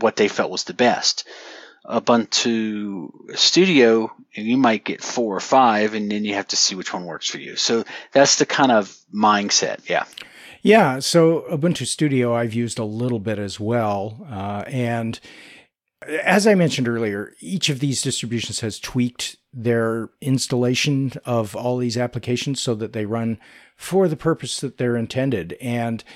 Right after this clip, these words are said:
Speaker 2: one of the things that Ubuntu Studio has tweaked is the kernel itself. The Linux kernel, they're using a low latency kernel so that you don't have any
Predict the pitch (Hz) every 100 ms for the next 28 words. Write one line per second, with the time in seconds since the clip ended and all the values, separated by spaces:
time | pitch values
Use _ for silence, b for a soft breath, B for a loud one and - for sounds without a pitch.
0 | B B B - 135 117 - 135 123 120
1 | 120 110 113 117 107 - 175 170 117 110
2 | - - 123 - 120 107 123 - 180 170
3 | 113 90 - 127 87 - 110 120 120 -
4 | - 131 120 113 113 113 107 113 101 107
5 | 104 104 113 123 - 127 110 - 120 117
6 | 113 - 113 104 90 101 107 98 101 98
7 | 104